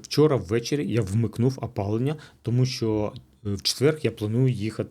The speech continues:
ну, я планував завтра їхати, от, але завтра у мене справи, я не поїду, я поїду в четвер. Але я через інтернет вмикнув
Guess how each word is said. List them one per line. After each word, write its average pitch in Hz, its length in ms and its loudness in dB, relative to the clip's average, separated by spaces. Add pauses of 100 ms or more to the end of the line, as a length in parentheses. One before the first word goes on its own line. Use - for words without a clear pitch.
ну, 156 120 4
я 110 80 4
планував 110 440 0
завтра 196 340 4
їхати, 98 460 -6 (400)
от, 101 220 -4
але 123 240 2
завтра 110 380 -2
у 101 40 0
мене 107 220 0
справи, 143 380 2
я 107 80 0
не 107 120 0
поїду, 95 400 -2
я 104 80 -2
поїду 113 280 -4
в 101 80 -14
четвер. 92 380 -6 (420)
Але 160 240 4
я 139 180 4
через 113 340 2
інтернет 110 500 -4
вмикнув 113 420 -2